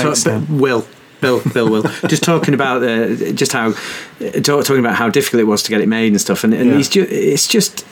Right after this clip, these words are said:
Speaker 1: uh, it's just heartening anyway. So I'm gonna go and watch that now. But,
Speaker 2: Mm.
Speaker 1: um, uh, but I really love Greg, Gregory's Girl. There's a film called Comfort and Joy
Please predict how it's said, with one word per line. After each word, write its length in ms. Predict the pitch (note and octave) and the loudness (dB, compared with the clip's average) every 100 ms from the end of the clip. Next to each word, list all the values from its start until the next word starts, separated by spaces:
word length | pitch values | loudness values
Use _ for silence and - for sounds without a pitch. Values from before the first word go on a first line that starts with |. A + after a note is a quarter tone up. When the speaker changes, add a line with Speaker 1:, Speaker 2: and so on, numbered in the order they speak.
| - | -8
Speaker 1:
uh, 40 | B2+ | -2
it's 140 | A#2+ | 0
just 200 | - E3 | 2 0
heartening 360 | D3+ D3 C3 A2 | 0 0 0 0
anyway. 260 | A2+ A2 G2 | 0 0 0
So 120 | B2+ | 0
I'm 140 | C#3+ | 0
gonna 160 | C3+ B2+ | 2 2
go 120 | A#2 | 2
and 80 | A2 | 2
watch 280 | A2 - - | 0 -2 -6
that 180 | - | -4
now. 260 | - F#2 - | -4 -4 -2
But, 100 | C#3+ | 0
Speaker 2:
Mm. 220 | E3 D#3 - | 0 2 2
Speaker 1:
um, 160 | - - - - - - - - | 0 -2 -16 -20 -20 -16 -10 -4
uh, 260 | A2+ A2+ - - - | -2 -2 -4 -8 -8
but 80 | - | -2
I 60 | B2 | 0
really 340 | C3 C#3 B2 | 2 4 4
love 220 | A2+ A2 | 2 0
Greg, 240 | - A#2+ A2+ | 0 -2 0
Gregory's 400 | D3+ D#3 C3+ A#2+ | 0 2 0 0
Girl. 380 | B2+ A#2+ A#2+ A#2+ | 0 2 2 2
There's 180 | A2+ | 0
a 40 | G2+ | 0
film 200 | C#3 C3 | 0 0
called 220 | A#2+ A#2 | 0 0
Comfort 440 | C3 B2+ - A2+ | 0 0 -2 -2
and 140 | G#2+ G2+ | 0 2
Joy 360 | A#2+ A#2+ A#2 | 2 2 0